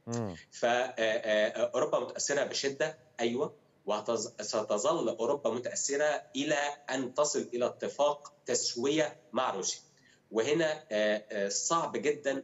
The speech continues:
Speaker 2: إن حد في هذه المعركة هيخرج، آه، آه، كسبان،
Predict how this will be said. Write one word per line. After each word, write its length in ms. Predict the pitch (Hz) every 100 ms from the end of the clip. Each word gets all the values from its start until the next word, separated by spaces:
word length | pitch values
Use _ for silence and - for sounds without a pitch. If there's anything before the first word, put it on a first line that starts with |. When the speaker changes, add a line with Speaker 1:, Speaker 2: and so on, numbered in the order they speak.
| -
Speaker 2:
إن 140 | 104
حد 280 | - 147 -
في 220 | - 127
هذه 320 | 104 95 139
المعركة 640 | 123 101 92 123 131 143 - - -
هيخرج، 480 | 110 - - 113 113 -
آه، 200 | 98 101 107
آه، 260 | 92 90
كسبان، 640 | 90 - 104 - 123 107